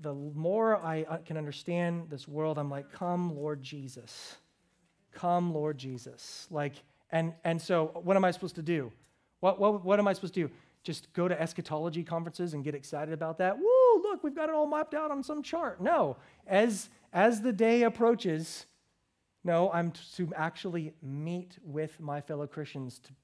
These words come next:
be spurred on to love and good deeds. That's what it says. I need the church.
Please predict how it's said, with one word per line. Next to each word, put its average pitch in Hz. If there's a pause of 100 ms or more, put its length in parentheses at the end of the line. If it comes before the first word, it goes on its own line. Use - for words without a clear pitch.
be 131
spurred 190
on 156
to 143
love 131
and 131
good 127
deeds. 226
That's 185
what 254
it 269
says. 427 (120)
I 403
need 415
the 427
church. -